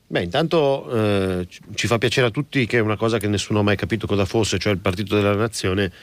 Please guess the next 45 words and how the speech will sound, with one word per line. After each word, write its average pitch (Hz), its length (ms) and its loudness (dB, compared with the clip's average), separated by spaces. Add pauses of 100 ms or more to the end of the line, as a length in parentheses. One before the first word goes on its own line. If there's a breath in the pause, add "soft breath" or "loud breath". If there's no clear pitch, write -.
(280 loud breath)
viene 95 240 0
definitivamente 98 680 0
archiviato, 104 460 0
quindi 87 200 -2
questo 98 320 -2
è, 92 80 0
diciamo, 98 340 0
un 95 80 2
passo 95 260 0
avanti. 90 340 0
Beppe 127 240 0
Sala 160 360 2 (320 loud breath)
è - 80 -8
il 117 100 -4
candidato 123 500 -2
del 107 320 -2
centrosinistra, 90 800 -2
di 87 80 -4
quel 113 180 2
centrosinistra 120 640 0
che 110 80 0
in 101 80 0
questi 104 260 -2
cinque 107 320 0
anni 101 360 2 (280 loud breath)
ha - 80 -12
fatto 95 300 -2
Expo, 135 400 0
ha - 20 -6
fatto 87 240 -8
la 92 100 0
Darsena, 107 640 0
ha, 90 220 0 (300 loud breath)
eh, 92 300 2
riva-, 107 380 2
ri-, 110 220 0
rilanciato 123 600 2
Milano 120 480 2
come 101 460 2
vetrina 113 380 0
internazionale, 107 800 0
come 98 160 -2
città 104 240 -4
internazionale, 107 720 0
come 95 280 0